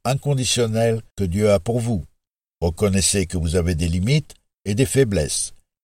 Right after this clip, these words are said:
et réjouissez-vous que Dieu ait promis, « Ma grâce te suffit, c'est dans la faiblesse que ma puissance se manifeste pleinement. »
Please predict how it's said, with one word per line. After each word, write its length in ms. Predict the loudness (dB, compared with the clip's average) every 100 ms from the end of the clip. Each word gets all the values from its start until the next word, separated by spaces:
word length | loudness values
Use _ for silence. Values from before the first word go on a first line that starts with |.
| -4
et 140 | -2
réjouissez-vous 920 | 0 0 0 0 0 0 -2 0 -2
que 140 | -2 -4
Dieu 340 | 0 0 0 -2
ait 120 | -6
promis, « 500 | -2 0 0 -2 -6 -10 _ _
Ma 140 | -4 -2
grâce 420 | 4 6 8 6
te 120 | -2
suffit, 560 | -4 -4 -4 -6 -6 -8 _ _
c'est 180 | -8 -4
dans 140 | 0 2
la 140 | 0
faiblesse 580 | 2 2 2 4 2 0
que 160 | -4
ma 140 | -4 -4
puissance 600 | -4 -2 0 0 0 -2
se 140 | -6
manifeste 840 | -2 0 0 -4 -2 -2 0 -2 -6 -4
pleinement. » 580 | -2 0 0 -2 -6